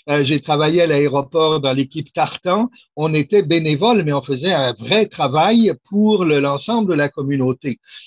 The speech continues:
Donc, euh, pour moi, c'est, je dirais presque normal qu'on fasse appel à ce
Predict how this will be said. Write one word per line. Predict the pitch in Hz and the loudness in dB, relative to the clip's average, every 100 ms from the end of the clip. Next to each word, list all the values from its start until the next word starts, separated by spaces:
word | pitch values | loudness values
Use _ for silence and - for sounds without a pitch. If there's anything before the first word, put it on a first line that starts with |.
| - - | -20 -4
Donc, | 165 170 190 | -2 0 2
euh, | 175 165 139 - - _ | 2 2 -2 -10 -20 _
pour | 180 | -2
moi, | 175 240 311 | 2 2 2
c'est, | - 196 180 | 2 0 0
je | 143 180 | -4 -2
dirais | 175 196 214 | 0 0 0
presque | 226 220 202 | -2 -4 -4
normal | 165 170 196 196 196 226 233 170 120 - _ _ | -4 -2 -2 0 0 2 2 0 -2 -10 _ _
qu'on | - 160 | -8 -8
fasse | 151 156 151 | -4 -4 -2
appel | 151 - 175 180 151 - | -4 0 0 2 0 0
à | 170 | -2
ce | - | -2